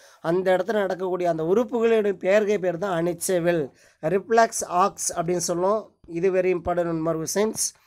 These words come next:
அடுத்தது நம்ம பார்க்கறது என்னன்னா, அனிச்சை வில்லின் செயல்படக்கூடிய உட்பொருட்கள் என்னென்ன? ஒண்ணு உணர்வேற்பி.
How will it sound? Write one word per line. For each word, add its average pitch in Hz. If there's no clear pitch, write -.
அடுத்தது 233
நம்ம 202
பார்க்கறது 196
என்னன்னா, 190
அனிச்சை 220
வில்லின் 208
செயல்படக்கூடிய 190
உட்பொருட்கள் 214
என்னென்ன? 175
ஒண்ணு 196
உணர்வேற்பி. 196